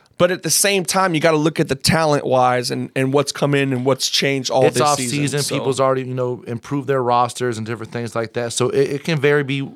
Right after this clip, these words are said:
Speaker 2: interesting by the time the tournament comes. You never know, injuries, suspensions, yada, yada, yada. There's still a lot of variables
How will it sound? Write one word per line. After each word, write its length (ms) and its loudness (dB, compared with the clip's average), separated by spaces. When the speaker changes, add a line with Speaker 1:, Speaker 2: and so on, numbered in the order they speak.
Speaker 2:
interesting 600 0
by 140 0
the 80 -2
time 340 -2
the 80 -6
tournament 360 -4
comes. 240 -2
You 60 -8
never 180 2
know, 160 2
injuries, 680 -2
suspensions, 840 -4
yada, 260 2
yada, 220 2
yada. 220 2
There's 160 -2
still 120 0
a 80 2
lot 100 4
of 200 -6
variables 680 0